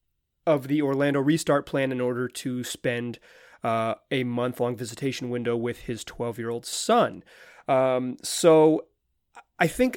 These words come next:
I think it has changed a little bit. Like, I think,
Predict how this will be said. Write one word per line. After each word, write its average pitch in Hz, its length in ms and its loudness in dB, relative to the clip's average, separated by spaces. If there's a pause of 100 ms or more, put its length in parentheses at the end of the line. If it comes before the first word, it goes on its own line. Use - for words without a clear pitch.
I 185 80 4
think - 240 0
it 214 80 0
has 196 220 2
changed 202 420 2
a 190 60 4
little 156 340 2
bit. 285 300 2
Like, 151 160 6
I 151 60 8
think, 220 380 2